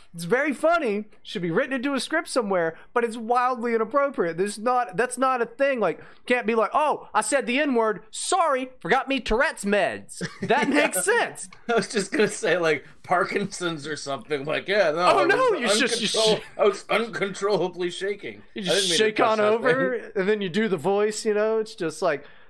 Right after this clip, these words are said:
Speaker 1: Tourette's and Parkinson's, so you just, oh my fucking God.
Speaker 2: I, now, what I <laughs> wanna know is, is this premeditated, or is this just like,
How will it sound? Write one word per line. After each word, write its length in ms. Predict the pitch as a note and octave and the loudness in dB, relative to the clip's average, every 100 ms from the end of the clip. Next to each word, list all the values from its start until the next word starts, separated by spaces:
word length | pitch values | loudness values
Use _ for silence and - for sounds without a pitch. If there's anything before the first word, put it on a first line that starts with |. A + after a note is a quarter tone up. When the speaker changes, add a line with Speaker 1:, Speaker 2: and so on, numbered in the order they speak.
| - | -4
Speaker 1:
Tourette's 400 | - F3+ G#3 G#3 | -2 2 0 2
and 240 | F#3 F#3+ | 0 2
Parkinson's, 640 | F#3+ F#3+ F3+ F3 F#3+ F#3+ F3 | 2 0 0 -2 -2 -2 -2
so 140 | D#3 | -2
you 180 | D3 D3 | 0 -2
just, 220 | D3 D#3+ | -4 -2
oh 240 | D3+ C#3+ A#2 | -2 0 -2
my 160 | G#2 G2 - - | -8 -12 -20 -6
fucking 360 | A#2+ A#2 G#2 | -4 -4 -10
God. 300 | G2 G#2+ G#2 - | -4 -2 -2 -2
Speaker 2:
I, 120 | E3 - | -2 0
now, 160 | G3+ G3 | 2 4
what 120 | G#3 | 6
I 180 | C#4+ - | 4 2
<laughs> 40 | - C4 - | 2 2 2
wanna 160 | A3 G#3 - | -4 -4 -6
know 400 | E3+ - - - - A3+ - | -8 -8 -14 -14 -14 -16 -4
is, 200 | G#3 C#3+ | -4 -4
is 220 | E3+ C#3+ F3 | -10 -12 -6
this 200 | A3+ - | -8 -8
premeditated, 1160 | - G3+ G#3 E3 C3+ D#3 E3 F#3+ F3+ G3+ G#3+ G#3+ _ _ _ _ _ _ _ _ | -10 -6 -4 -4 -4 -6 -8 -8 -4 -2 -4 -8 _ _ _ _ _ _ _ _
or 240 | G3 F#3+ | 4 6
is 160 | F3 C#3 | 4 0
this 280 | F3 F#3 - | -2 -2 -4
just 360 | F#3 F#3 - | -2 -2 0
like, 340 | F3 D#3 C#3+ | 0 2 0